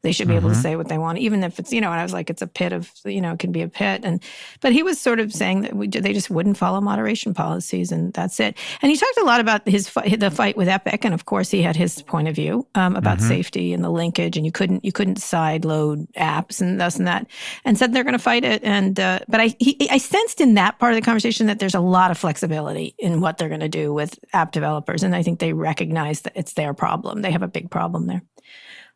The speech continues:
Speaker 1: Um,
Speaker 2: Well,
Speaker 1: so
Speaker 2: one is, uh, when they, when they punch, when he punches. So first off, I think this is all a recognition of death. I think he's
Speaker 1: Mm-hmm.
Speaker 2: finally figured out that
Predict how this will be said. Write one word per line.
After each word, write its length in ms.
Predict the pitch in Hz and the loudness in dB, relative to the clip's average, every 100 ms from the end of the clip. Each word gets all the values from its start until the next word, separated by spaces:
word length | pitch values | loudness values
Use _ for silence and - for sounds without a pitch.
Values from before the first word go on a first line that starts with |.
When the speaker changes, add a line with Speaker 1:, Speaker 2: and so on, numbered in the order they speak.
| - | -6
Speaker 1:
Um, 200 | - 165 | -2 2
Speaker 2:
Well, 260 | 160 139 123 | 4 6 6
Speaker 1:
so 60 | 127 | 6
Speaker 2:
one 160 | 143 | 6
is, 320 | 123 104 - - _ - | 6 2 -2 -8 _ -8
uh, 140 | 127 - 139 | -8 -6 0
when 240 | 120 117 | 4 6
they, 260 | 117 131 - | 6 4 0
when 220 | - 123 | 0 4
they 140 | 131 135 | 6 4
punch, 520 | - 127 113 104 - | 2 4 4 2 0
when 120 | 107 | 0
he 160 | 98 120 | 2 0
punches. 720 | - 113 104 107 95 - - _ - - - - _ - | 2 0 2 0 0 -2 -4 _ -20 -20 -20 -20 _ 0
So 160 | 143 | 2
first 260 | 127 165 - | 6 4 4
off, 120 | 113 | 4
I 100 | 104 | 4
think 160 | 107 107 | 2 2
this 160 | 104 | 0
is 160 | 110 98 | 0 2
all 480 | 104 95 92 90 - _ _ - | 2 4 2 0 -6 _ _ -4
a 140 | 117 | 0
recognition 640 | 101 104 120 107 104 - 101 | 4 4 2 2 2 2 -2
of 140 | 87 | -2
death. 420 | 95 87 82 - | 0 -2 -4 -6
I 100 | 101 | -4
think 200 | 98 120 | 0 2
he's 180 | - 190 | 4 4
Speaker 1:
Mm-hmm. 60 | 226 | 4
Speaker 2:
finally 300 | 117 107 101 | 4 4 2
figured 300 | 117 101 95 | 0 2 2
out 360 | 95 90 87 | 2 2 -2
that 200 | 95 90 | -2 -4